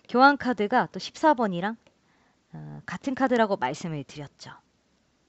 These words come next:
아, 흰 옷을 안에 입었고 붉은색 로브죠.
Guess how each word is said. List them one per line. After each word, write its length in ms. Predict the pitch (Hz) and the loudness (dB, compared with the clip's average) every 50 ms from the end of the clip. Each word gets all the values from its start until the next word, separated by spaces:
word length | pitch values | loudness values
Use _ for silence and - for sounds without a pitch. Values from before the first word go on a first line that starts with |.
| _ _ _ _ _ _ _ _ - - - _ - | _ _ _ _ _ _ _ _ -20 -20 -20 _ -8
아, 80 | 170 | -8
흰 320 | 165 - - 359 415 415 415 | -6 -4 2 2 2 4 4
옷을 240 | 403 349 - 269 | 2 4 2 2
안에 300 | 127 139 170 185 190 180 | 2 2 0 -2 -4 -4
입었고 600 | 170 165 147 156 151 _ _ _ - 208 156 135 - _ | -4 -4 -6 -6 -10 _ _ _ -10 -10 -10 -10 -12 _
붉은색 480 | - 233 254 240 330 320 269 277 - - | -6 -6 -2 -2 -2 0 0 -2 -4 -2
로브죠. 440 | 156 151 156 - 156 - - - | -4 -6 -6 -6 -10 -16 -16 -20